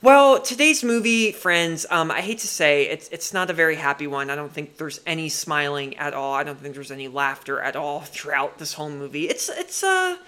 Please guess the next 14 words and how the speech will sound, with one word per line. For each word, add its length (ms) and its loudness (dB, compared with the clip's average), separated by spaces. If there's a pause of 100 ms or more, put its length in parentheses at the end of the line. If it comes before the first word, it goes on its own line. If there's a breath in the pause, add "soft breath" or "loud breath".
(640 loud breath)
it's 220 0
a 60 6
movie, 480 2
for 180 -12
sure. 580 -2
It's 220 -4
an 80 -2
artsy, 880 0
slow-moving 1400 -2
World 220 -6
War 180 -4
Two 320 -6
French 440 -6
movie 480 -6